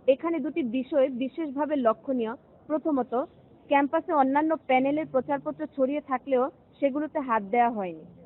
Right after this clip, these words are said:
শুধুমাত্র আমাদের পত-, প্রচারপত্রই উধাও হয়ে-, হয়েছে। দ্বিতীয়ত, উদ্ধারকৃত প্রচারপত্র পর্যালোচনা করে দেখা যায়,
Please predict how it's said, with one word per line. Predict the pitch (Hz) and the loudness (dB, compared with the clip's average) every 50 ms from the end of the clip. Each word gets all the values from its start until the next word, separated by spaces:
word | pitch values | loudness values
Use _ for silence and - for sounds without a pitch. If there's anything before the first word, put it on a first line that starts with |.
| - - - - - - - - - - | -20 -20 -20 -20 -20 -20 -20 -18 -10 -4
শুধুমাত্র | 311 269 311 320 330 330 - - 330 | -2 0 2 2 2 2 2 0 0
আমাদের | - 247 247 254 269 254 311 294 - | 2 2 2 2 2 0 -2 -2 0
পত-, | - 254 240 - - - | 2 2 2 0 -4 -4
প্রচারপত্রই | - 285 285 - 302 294 285 - 285 - - 294 330 - | 0 0 0 2 0 -2 -2 -2 -4 -4 -4 -6 -6 -4
উধাও | - 247 220 233 247 240 233 226 | -4 -2 0 2 2 2 2 0
হয়ে-, | 220 208 202 185 190 | 0 -2 -2 -2 -2
হয়েছে। | 190 214 220 214 - - - - - - - - - - - - - - - | -2 0 0 0 -2 -4 -10 -18 -18 -18 -20 -20 -20 -20 -20 -20 -18 -10 -4
দ্বিতীয়ত, | 214 269 285 - 339 339 330 330 - 285 247 247 277 - - - - - | -2 -2 0 0 2 0 0 2 2 2 2 2 2 -2 -10 -20 -10 -6
উদ্ধারকৃত | 269 277 240 240 294 320 320 - 339 339 285 349 | -4 -4 -2 -2 -2 -2 -2 -2 -6 -6 -2 -2
প্রচারপত্র | 339 294 - 285 277 262 - 311 302 302 320 302 - 320 320 311 | -4 -2 0 0 0 2 2 -2 -2 -2 -4 -6 -4 -2 -4 -2
পর্যালোচনা | - - 269 262 240 220 277 277 285 294 - 311 294 294 294 294 | 0 2 2 2 2 2 -2 -2 -2 -2 -4 -4 -2 -2 -2 -2
করে | 294 294 277 277 | 0 0 0 2
দেখা | 240 208 220 214 - 262 262 | 2 0 -2 -2 -2 -4 -2
যায়, | 214 240 208 208 254 | 0 0 -2 -2 -4